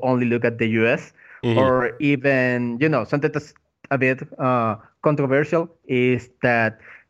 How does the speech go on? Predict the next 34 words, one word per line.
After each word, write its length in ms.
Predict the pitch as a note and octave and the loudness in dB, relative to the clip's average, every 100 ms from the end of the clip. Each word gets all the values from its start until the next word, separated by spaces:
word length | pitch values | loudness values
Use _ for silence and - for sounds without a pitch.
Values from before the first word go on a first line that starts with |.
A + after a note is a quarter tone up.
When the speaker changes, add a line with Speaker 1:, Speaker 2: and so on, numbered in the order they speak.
| - | -2
Speaker 1:
uh, 200 | B2 A#2+ | 0 2
the 120 | A#2+ | 0
United 400 | C3+ C#3 C#3 C#3+ | 0 0 0 -4
States 380 | - - C3+ C3+ | -6 -2 0 -2
has 160 | B2 A2+ | -8 -8
said 380 | - B2+ A#2+ A#2 - | -2 0 0 -4 -2
that 280 | A#2 A2+ - | 0 0 0
all 220 | D3+ D3+ C#3 | 0 2 0
options 420 | C#3+ D#3+ D#3+ - | -2 -4 -6 -4
are 340 | B2 B2 C3+ | 0 0 0
on 140 | D3 C3+ | -2 -4
the 80 | |
table 400 | B2 B2+ C3 F3 | -2 -2 0 -4
when 240 | A3 D#3 C3 | -6 -4 -4
it 80 | B2 | -2
comes 220 | B2 - | -4 -4
to, 260 | C3+ C3 B2+ | -4 -2 -4
to 140 | - | -8
supporting 920 | - A#2 B2 A#2 A#2+ A#2+ A#2 A#2 A2+ A2 | -6 -2 -2 -2 -2 0 2 0 0 0
Guaido. 480 | B2 A#2+ C#3 - - - - _ - | 0 2 0 -2 -8 -20 -20 _ -2
And 300 | C3+ B2+ D3 | -2 0 0
not 200 | F#3+ - | 0 0
on-, 160 | G3+ - | -2 -2
I 40 | D#3 | -4
mean, 220 | D#3 D3+ | -4 -4
not 200 | D3 E3+ | -2 0
only 200 | F#3 E3+ | 0 -2
Trump 300 | E3 D#3 D#3 | -2 -2 -2
said 240 | - B2+ A#2+ | -4 -6 -4
this, 320 | B2+ A#2+ - _ _ _ _ - | -6 -8 -20 _ _ _ _ -2
also 580 | C#3 D#3 D#3 F3 F3 - - | 0 0 -2 -4 -4 -6 -10
the 160 | B2+ C3 | -4 -2
Colombian 520 | C3+ B2+ C#3+ D3 D3+ | -2 0 0 0 -2
government 540 | B2+ C3 E3+ G3 A#3 | 0 0 0 0 -2